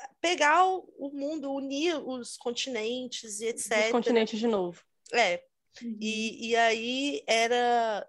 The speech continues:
Speaker 1: só para homens. Não, mulheres não podiam nem participar de forma simbólica, igual a Graça falou, isso aí não. No começo
Speaker 3: Uhum.
Speaker 1: era só homem, porque eles achavam que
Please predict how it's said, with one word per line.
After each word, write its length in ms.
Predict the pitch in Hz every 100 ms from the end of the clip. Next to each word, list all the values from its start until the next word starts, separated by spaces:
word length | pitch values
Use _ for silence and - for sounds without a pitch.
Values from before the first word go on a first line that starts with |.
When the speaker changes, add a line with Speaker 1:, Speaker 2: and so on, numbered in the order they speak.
| -
Speaker 1:
só 560 | - - 247 262 339 - _ -
para 420 | 240 247 294 330
homens. 720 | 247 214 190 170 190 - - 190
Não, 180 | 190 202
mulheres 540 | 208 208 214 214 214
não 140 | 226
podiam 420 | 226 233 185 233 226
nem 180 | 269
participar 680 | 339 330 - - - 254 240
de 100 | 240
forma 260 | - 240 240
simbólica, 840 | - 277 254 226 233 226 220 -
igual 180 | 190 202
a 120 | 202
Graça 420 | 196 190 185 - -
falou, 260 | 214 214
isso 320 | 220 220 -
aí 160 | 220 240
não. 300 | 262 185 - _ _ - - _ _
No 100 | 202 226
começo 440 | 247 226 233 214
Speaker 3:
Uhum. 60 | 247
Speaker 1:
era 120 | 254
só 500 | - - 277 349 277
homem, 460 | 208 208 233 285 392 _ _ _ _ _ - - _ -
porque 600 | 233 - 247 220 220 214
eles 340 | 226 220 226 226
achavam 880 | 226 233 - 220 196 214 214 240
que 720 | 240 - 240 233 220 214 196